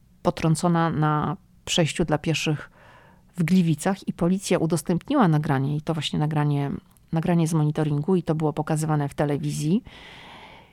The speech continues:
Jak do tego doszło? Ta osiemnastolatka została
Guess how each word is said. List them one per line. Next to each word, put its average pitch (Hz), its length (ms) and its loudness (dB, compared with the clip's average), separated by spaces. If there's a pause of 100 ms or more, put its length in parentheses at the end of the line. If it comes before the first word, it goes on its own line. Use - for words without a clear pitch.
(380)
Jak 185 600 0
do 190 120 4
tego 170 480 -2
doszło? 156 640 0 (560)
Ta - 120 -4
osiemnastolatka 170 800 2
została 165 380 -2